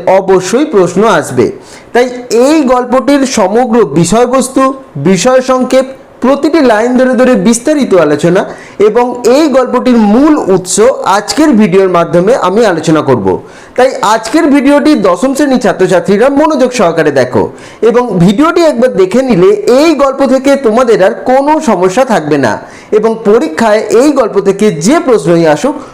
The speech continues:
তোমরা তার উত্তর লিখতে পারবে। তাই প্রথম থেকে শেষ পর্যন্ত সমগ্র ভিডিওটি দেখো এবং তোমাদের বইটা খুলে নাও, অর্থাৎ বাংলা টেক্সট বইটি, এবং যে লাইনগুলি আমি ইম্পর্টেন্ট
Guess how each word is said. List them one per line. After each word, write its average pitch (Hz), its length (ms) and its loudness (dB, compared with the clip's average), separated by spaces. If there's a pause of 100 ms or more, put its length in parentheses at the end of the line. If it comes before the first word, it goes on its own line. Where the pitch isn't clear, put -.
(120)
তোমরা 294 320 2
তার 185 260 0
উত্তর 180 300 0
লিখতে 262 340 2
পারবে। 127 380 0 (340)
তাই 262 160 2 (100)
প্রথম 277 360 0
থেকে 311 200 2
শেষ 220 220 0
পর্যন্ত 240 420 0
সমগ্র 254 480 0
ভিডিওটি 175 420 0
দেখো 151 340 0 (280)
এবং 240 300 -2
তোমাদের 226 300 0
বইটা 202 460 0
খুলে 202 380 0
নাও, 277 180 0
অর্থাৎ 185 360 -2
বাংলা 170 360 0
টেক্সট 202 400 -2
বইটি, 277 460 0 (200)
এবং 202 320 0
যে 277 300 2
লাইনগুলি 269 600 2
আমি 262 160 2
ইম্পর্টেন্ট 233 460 2